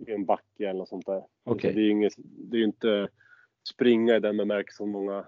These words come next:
Speaker 1: löpare kanske skulle definiera det som. <laughs>
Speaker 2: Nej,
Speaker 1: Då kanske
Speaker 2: nej.
Speaker 1: det skulle vara en uppvärmning. <laughs>
Speaker 2: Men om man tänker styrketräningen då, så, så är det ju naturligtvis många, eh, många frågor som har kommit in till mig. Det handlar ju mycket om,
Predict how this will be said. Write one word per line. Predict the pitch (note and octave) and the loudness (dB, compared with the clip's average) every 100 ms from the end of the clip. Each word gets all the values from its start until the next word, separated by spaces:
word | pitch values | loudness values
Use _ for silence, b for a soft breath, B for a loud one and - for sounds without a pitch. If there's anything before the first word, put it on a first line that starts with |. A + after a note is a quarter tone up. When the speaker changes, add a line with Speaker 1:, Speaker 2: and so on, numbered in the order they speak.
| - | -8
Speaker 1:
löpare | A2+ A2 G2+ A2+ G2+ | -2 -2 0 0 0
kanske | G2 E2+ | -2 -6
skulle | - F#2+ | -6 -4
definiera | F#2+ - F#2+ F#2+ | -4 -4 -4 -4
det | F#2 | -6
som. | - F#2+ - C#3+ D3 | -6 -2 0 2 2
<laughs> | - - - - | 0 -4 -6 -2
Speaker 2:
Nej, | A2 A2 | 0 2
Speaker 1:
Då | A#2 | 2
kanske | B2 A2 | 2 2
Speaker 2:
nej. | |
Speaker 1:
det | A2 | 2
skulle | A#2 A2+ | 2 4
vara | A2+ | 4
en | A2+ | 2
uppvärmning. | - A#2 G#2 F#2+ | 0 0 -2 -4
<laughs> | - G2 G2+ - - - B2 - - _ b b b b - | -14 -14 -14 -12 -10 -8 -8 -8 -16 _ b b b b 6
Speaker 2:
Men | E3+ | 8
om | |
man | F#3+ | 8
tänker | G3 A#3 A3+ | 10 8 8
styrketräningen | G3 F#3+ F#3 F#3 G3+ G#3 G3+ D3+ C#3 | 8 10 10 10 10 10 8 4 4
då, | C#3 C#3 | 4 6
så, | - D3+ A#2 | 6 6 6
så | D3+ | 8
är | D3+ D3 | 10 10
det | |
ju | D3 D3 B2+ F#2+ B2+ C3+ - | 10 8 6 2 -8 -14 -2
naturligtvis | C#3+ D#3+ E3+ D3+ C#3+ C3 C#3+ | 2 6 6 6 0 -6 0
många, | C#3 C#3 C#3 C#3 C3+ B2+ B2+ | 2 2 6 8 8 6 0
eh, | A2 A2 A2+ - _ _ - - | -4 -6 -10 -20 _ _ -4 4
många | D3 D#3 | 6 6
frågor | - F3 E3 D3+ D#3+ | 6 8 10 10 8
som | D#3+ C#3+ | 6 4
har | C#3 | 4
kommit | C#3 C3 C3 | 4 4 0
in | B2+ | 0
till | C3+ | 0
mig. | C#3 C3+ B2 | 6 6 6
Det | |
handlar | B2+ C#3 C3+ C3+ | 6 4 6 4
ju | C3+ | 4
mycket | B2+ A#2+ B2+ | 2 2 6
om, | B2 A#2+ | 6 6